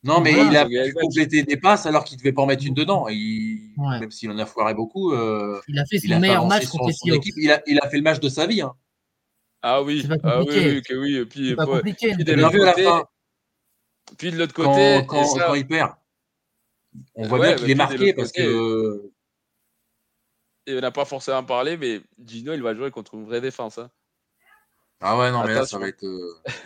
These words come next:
Speaker 1: terrible.
Speaker 3: <laughs>
Speaker 1: Roquan Smith, euh,
Speaker 3: Bah,
Speaker 1: ouais.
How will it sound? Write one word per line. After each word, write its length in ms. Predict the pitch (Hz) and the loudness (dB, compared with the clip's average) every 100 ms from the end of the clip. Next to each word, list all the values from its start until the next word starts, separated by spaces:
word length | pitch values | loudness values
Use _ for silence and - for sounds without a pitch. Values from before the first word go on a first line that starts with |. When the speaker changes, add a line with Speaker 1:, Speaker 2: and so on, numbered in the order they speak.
| - | -8
Speaker 1:
terrible. 240 | 127 120 - | -6 -6 -6
Speaker 3:
<laughs> 500 | 240 - - - - | -8 -6 -10 -12 -6
Speaker 1:
Roquan 340 | 120 139 135 | -6 -2 -2
Smith, 460 | 131 156 160 165 160 | -2 -4 -4 -4 -6
euh, 420 | 120 110 107 101 98 _ _ _ - 359 - _ _ - _ _ _ _ _ _ _ _ _ _ _ _ - | -6 -4 -6 -8 -14 _ _ _ -18 -16 -16 _ _ -20 _ _ _ _ _ _ _ _ _ _ _ _ 0
Speaker 3:
Bah, 140 | |
Speaker 1:
ouais. 60 | 131 | 0